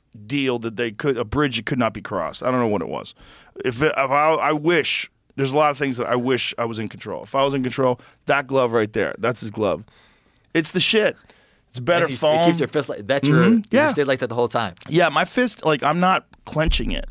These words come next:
Speaker 1: to
Speaker 2: Yeah.
Speaker 1: hold it like that. It's just naturally like that.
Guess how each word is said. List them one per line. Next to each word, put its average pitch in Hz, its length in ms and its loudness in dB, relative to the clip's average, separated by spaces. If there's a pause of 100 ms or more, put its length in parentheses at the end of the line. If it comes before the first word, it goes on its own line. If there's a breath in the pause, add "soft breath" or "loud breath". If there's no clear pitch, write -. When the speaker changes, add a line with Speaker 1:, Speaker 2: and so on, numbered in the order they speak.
Speaker 1:
to 127 100 -2
Speaker 2:
Yeah. 117 100 4
Speaker 1:
hold 135 140 2
it - 80 -2
like 92 220 -2
that. 78 240 -4 (320 loud breath)
It's 131 160 0
just 143 200 0
naturally 131 560 0
like 110 300 2
that. 67 240 -4